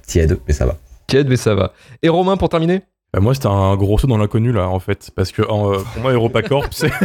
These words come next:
Speaker 3: <laughs> EuropaCorp.
Speaker 2: Alors, EuropaCorp, c'est quand même aussi les petits mouchoirs. Donc, c'est pas forcément totalement dans l'inconnu non plus, faut pas mentir.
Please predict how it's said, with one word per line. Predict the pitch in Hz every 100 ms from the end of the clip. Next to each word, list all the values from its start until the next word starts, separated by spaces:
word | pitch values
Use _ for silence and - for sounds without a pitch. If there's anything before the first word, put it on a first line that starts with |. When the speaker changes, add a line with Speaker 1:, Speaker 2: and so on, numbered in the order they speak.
| - 196 - 208
Speaker 3:
<laughs> | - 247 - - 339 -
EuropaCorp. | 139 147 151 165 147 165 185 127 _
Speaker 2:
Alors, | 135 240
EuropaCorp, | 156 151 202 240 226 _ _
c'est | - - 156
quand | 175 160
même | 202 208
aussi | 147 151 202
les | 170
petits | - 156
mouchoirs. | 185 180 131 - - - - 120 -
Donc, | 156 147
c'est | 143 170
pas | 202
forcément | 160 151 196 208
totalement | 208 180 185 180 190
dans | 170 151
l'inconnu | 139 151 143
non | 151
plus, | - 113
faut | 120
pas | 131
mentir. | 135 123